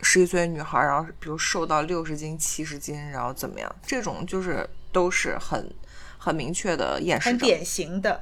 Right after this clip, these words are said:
Speaker 1: 嗯。
Speaker 2: 没错。然后有厌食症的这些人呢，当然通常就会很严格的限制吃东西的量，还有吃什么东西。
Speaker 1: 嗯。
Speaker 2: 这些人，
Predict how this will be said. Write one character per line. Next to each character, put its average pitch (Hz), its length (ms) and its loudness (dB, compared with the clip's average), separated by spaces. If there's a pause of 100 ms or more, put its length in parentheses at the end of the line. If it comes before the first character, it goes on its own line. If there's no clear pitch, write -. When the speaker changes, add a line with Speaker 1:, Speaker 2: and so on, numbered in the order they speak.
Speaker 1:
嗯。 - 60 -12
Speaker 2:
没 190 120 2
错。 - 360 0 (260)
然 202 160 2
后 220 160 4 (360)
有 214 120 8
厌 294 160 8
食 262 140 2
症 330 180 6
的 285 80 6
这 233 140 8
些 220 160 6
人 202 220 4
呢， 196 120 4
当 214 160 6
然 214 140 6
通 247 240 2
常 196 240 2
就 208 160 4
会 208 320 6 (320)
很 196 260 -2
严 202 240 6
格 208 160 8
的 190 80 6
限 226 540 4
制 165 400 -4 (340)
吃 - 220 0
东 247 220 8
西 262 80 -2
的 208 100 6
量， 226 540 8
还 - 240 6
有 202 140 10
吃 247 280 0
什 196 180 -2
么 185 140 0
东 185 300 2
西。 - 320 -8 (180)
Speaker 1:
嗯。 175 260 -12 (120)
Speaker 2:
这 269 160 2
些 254 160 8
人， 208 440 8